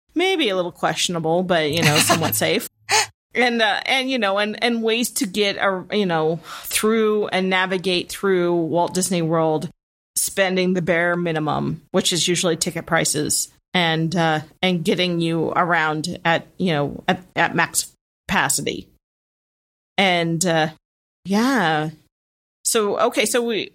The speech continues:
Speaker 1: that's a good way. We're, you know, we're talking about, um, tips to pay for this five hundred dollar ticket. I'll be honest with you. In the month that I've been doing all of this stuff,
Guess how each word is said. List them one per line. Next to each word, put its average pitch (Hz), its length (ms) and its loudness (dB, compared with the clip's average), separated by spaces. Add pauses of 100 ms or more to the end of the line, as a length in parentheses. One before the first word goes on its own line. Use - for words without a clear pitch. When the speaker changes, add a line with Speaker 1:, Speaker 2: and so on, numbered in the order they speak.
Speaker 1:
that's 254 300 0
a 359 80 4
good 240 240 0
way. 208 440 0 (120)
We're, 190 240 0
you 185 220 -2
know, 165 120 0
we're 160 260 2
talking 190 440 0
about, 175 480 2 (1000)
um, 196 640 0 (100)
tips - 480 -2 (380)
to 202 80 4
pay 185 180 2
for 185 220 0
this 170 180 0
five 180 200 0
hundred 180 220 0
dollar 165 220 2
ticket. 185 300 -2
I'll 220 120 4
be 381 160 2
honest 185 360 0
with 220 160 -4
you. 175 200 -2 (580)
In 254 180 4
the 294 60 2
month 233 300 0
that 233 140 0
I've 202 180 0
been 208 180 0
doing 190 320 0
all 196 220 0
of 190 140 0
this 220 140 0
stuff, 226 340 0